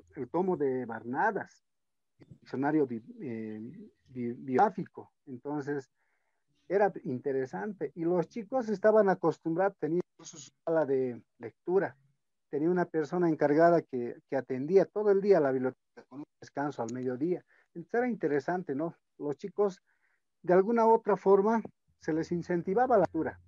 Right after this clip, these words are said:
Había lectura, ¿no es cierto? Había análisis. Incluso se hacía comparaciones de,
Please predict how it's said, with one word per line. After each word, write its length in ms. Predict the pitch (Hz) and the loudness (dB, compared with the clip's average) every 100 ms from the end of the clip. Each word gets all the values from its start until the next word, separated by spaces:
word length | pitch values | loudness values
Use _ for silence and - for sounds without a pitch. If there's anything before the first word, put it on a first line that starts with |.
| _ _ _ - _ - - - | _ _ _ -20 _ -20 -20 -14
Había 380 | 127 123 180 214 | -10 -4 4 4
lectura, 580 | 143 - - 131 110 - _ _ _ _ _ | 4 -2 -6 -6 -6 -14 _ _ _ _ _
¿no 100 | 123 | -16
es 60 | 117 | -6
cierto? 460 | 139 127 - 175 - | -4 -4 -6 -10 -10
Había 400 | 127 131 165 170 | -8 0 2 4
análisis. 520 | 135 143 135 127 - | 2 -2 -4 -10 -6
Incluso 480 | 165 170 165 160 - _ _ _ | -2 -2 0 0 0 _ _ _
se 140 | 135 | -6
hacía 320 | 127 175 180 | -2 2 2
comparaciones 920 | 165 143 139 139 131 123 151 156 143 113 | 2 -4 -6 -2 -2 0 0 0 -2 -4
de, 400 | 113 113 107 | -8 -8 -10